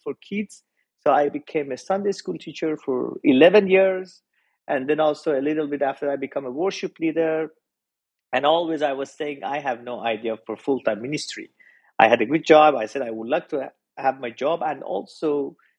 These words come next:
serving the Lord," until December two thousand three, when the earthquake happened in Bam.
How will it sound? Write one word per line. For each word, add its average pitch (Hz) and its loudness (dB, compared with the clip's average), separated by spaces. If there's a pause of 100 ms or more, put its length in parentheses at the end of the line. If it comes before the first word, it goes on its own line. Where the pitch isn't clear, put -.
(220)
serving 135 -2
the 120 -6
Lord," 220 2 (160)
until 214 -4 (440)
December 170 -6
two 160 -8
thousand 123 -8
three, 107 -6
when 127 2
the - 0
earthquake 185 6
happened 156 4
in 113 -8
Bam. 147 0